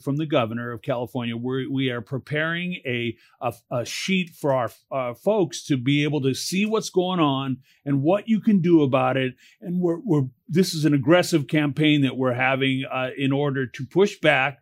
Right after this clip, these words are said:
on this nonsense here in California. And folks need to contact us. They need to go on our website, P J I dot org, and they can find a sign up to get one of these, uh, forms as soon as it gets out.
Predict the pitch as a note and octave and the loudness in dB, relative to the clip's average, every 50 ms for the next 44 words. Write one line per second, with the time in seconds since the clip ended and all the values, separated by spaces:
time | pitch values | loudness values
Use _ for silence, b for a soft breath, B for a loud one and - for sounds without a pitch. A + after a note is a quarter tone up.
0 | b b b b b b - G3+ G3 D#3+ D3 D3 C#3+ - - D3 C#3+ D3 D#3 E3+ | b b b b b b -8 -4 -2 0 0 0 0 -2 -2 0 0 2 2 2
1 | G3 F3+ - - - D3+ C#3 C3 C3 C3 - C#3+ C#3+ C3+ B2+ B2 A#2+ A#2+ A#2 C3 | 0 0 -2 -4 -2 -2 -2 -4 -6 -8 -8 -8 -6 -6 -6 -6 -8 -8 -8 -8
2 | B2+ A#2 - D3 C#3 C#3 B2+ A2+ - - D#3+ D#3 D#3+ D#3 D3 C3+ B2 A2+ A2+ - | -8 -6 -4 -4 -4 -4 -4 -6 -6 -2 -2 0 0 0 0 0 0 0 -2 -6
3 | _ b b b b b b b b b - C#3 C3+ C3+ B2+ A#2+ - F3 F3 F3 | _ b b b b b b b b b -6 -4 -2 -2 -2 -2 2 2 2 2
4 | E3+ - - - - A#3+ D#3 D3+ D#3+ D#3 C#3 C3+ - _ _ _ _ _ _ _ | 2 -2 -6 -8 -4 -2 0 0 2 0 0 -2 -4 _ _ _ _ _ _ _
5 | _ - E3+ E3+ E3 E3+ C#3 F3+ F3 E3+ E3+ E3+ F3 D#3+ D#3+ D#3 - - C#3+ C#3 | _ -6 -4 -4 -4 -2 -2 -2 -2 -2 0 0 0 0 0 0 0 2 2 2
6 | C#3+ B2+ B2+ A2+ A#2 D3 D3 D3+ D#3 D#3 D#3 D3+ D3 D3+ D3+ D3+ D3 C3+ - E3 | 2 2 0 0 0 0 2 2 2 2 0 0 -2 -2 -4 -4 -6 -6 -4 -4
7 | D#3+ D#3+ C3+ - D3 D3 D3+ C#3 D3 D#3+ D3+ D3 D3 D3+ C#3+ D3 C#3+ C#3 C#3 C#3 | -4 -4 -4 -4 -4 -4 -4 -2 -2 -2 0 0 0 0 0 0 0 0 0 0
8 | C#3+ D3 D3 D#3 D3+ C3+ b b b b b b - C#3 C#3 C#3 C#3 C3+ C#3 - | 0 0 0 0 -2 -4 b b b b b b 0 2 2 2 2 2 2 0
9 | C#3 B2+ - - E3 D3+ D3+ D3+ D3+ C#3+ C#3+ C#3 b b b b b C3+ C3 - | 0 0 0 0 0 0 2 2 0 0 -2 -4 b b b b b -4 -2 0
10 | - D3+ C#3+ D3 D3+ D3+ C#3+ - _ _ - - D#3+ C#3 A2+ G#2 D3+ D#3+ - - | 0 2 2 2 2 0 0 -4 _ _ -4 -2 0 0 2 4 2 2 2 0
11 | D#3+ C#3+ C#3 C#3+ C3+ C3+ B2+ C#3 C3+ C3+ B2+ - - - - - - D3 C3+ B2+ | -2 0 2 2 2 2 0 0 0 -2 -2 -4 -6 -10 -10 -8 -6 -6 -6 -4
12 | - - D#3+ D#3 D3+ D3 C#3+ C#3 B2+ - _ - C3 C3 - - - - E3 D#3 | -2 0 2 2 2 2 2 0 -2 -4 _ -6 -6 -6 -4 -2 2 4 4 4
13 | D3+ C#3 A#2 A#2+ B2 - - B2 G#2+ G2+ - G2+ F2 D2+ B1+ - | 4 4 2 0 -4 -6 -6 -8 -8 -8 -10 -12 -12 -12 -14 -20